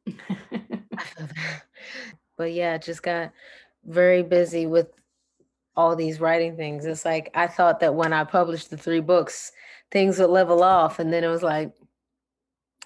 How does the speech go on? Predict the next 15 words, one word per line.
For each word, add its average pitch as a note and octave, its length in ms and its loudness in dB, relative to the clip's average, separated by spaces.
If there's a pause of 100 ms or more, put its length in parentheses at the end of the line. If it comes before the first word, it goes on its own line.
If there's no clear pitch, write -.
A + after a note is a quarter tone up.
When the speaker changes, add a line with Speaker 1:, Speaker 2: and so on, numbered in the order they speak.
(120)
Speaker 2:
"That F3 200 4
was F3+ 160 4
your F3+ 160 4
thinking. F3+ 680 -4 (300)
Look G3 240 2
at A3+ 180 -2
you G3 140 -2
Speaker 1:
<laughs> F#3+ 60 -12
Speaker 2:
thinking F#3+ 360 0
that D#3 160 -4
things F#3 240 2
would E3+ 140 2
level F3 380 4
off." D#3+ 380 4
Speaker 1:
Uh-huh. F3 160 -8